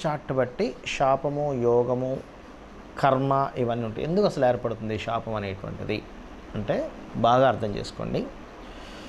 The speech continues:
ఇక్కడ మనమే, మనంతట మనమే స్వయం కృప అపరాధము అంటారు. తెలుసో తెలియకో ఒక్కోసారి జరిగితే, ఒక్కోసారి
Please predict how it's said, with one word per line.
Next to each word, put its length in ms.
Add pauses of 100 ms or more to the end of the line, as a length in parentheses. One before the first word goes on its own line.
(340)
ఇక్కడ 260 (1600)
మనమే, 760 (320)
మనంతట 540
మనమే 580 (800)
స్వయం 280
కృప 260
అపరాధము 580
అంటారు. 320 (1300)
తెలుసో 340
తెలియకో 420
ఒక్కోసారి 420
జరిగితే, 500 (1400)
ఒక్కోసారి 640